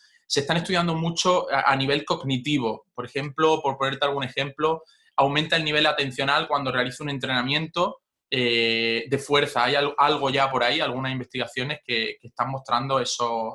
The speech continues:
esos hallazgos. Eh, a nivel mental, ya te digo, sobre todo es cómo cambia el cerebro a nivel estructural después de un programa de ejercicio. Y aquí, pues, estos son investigaciones muy novedosas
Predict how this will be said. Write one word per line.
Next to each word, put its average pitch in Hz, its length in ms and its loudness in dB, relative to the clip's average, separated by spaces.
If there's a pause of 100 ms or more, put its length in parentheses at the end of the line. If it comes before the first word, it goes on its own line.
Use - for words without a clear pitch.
esos - 220 0
hallazgos. 110 580 -2 (480)
Eh, 135 140 2
a 135 80 4
nivel 135 300 0
mental, 160 520 2
ya 131 140 0
te 127 100 -4
digo, 120 220 0
sobre 120 240 -4
todo 139 220 -2
es 139 140 -4
cómo 160 360 0
cambia 147 380 2
el 123 100 -2
cerebro 123 460 0
a 117 40 0
nivel 117 240 0
estructural 151 760 -2 (180)
después 139 380 -4
de 147 60 -6
un 147 80 -6
programa 143 360 4
de 143 60 0
ejercicio. 113 760 -8
Y 113 100 -8
aquí, 151 380 -6
pues, 123 400 -4
estos 143 200 -10
son 139 160 -2
investigaciones 135 560 -4
muy 135 140 -4
novedosas 139 720 0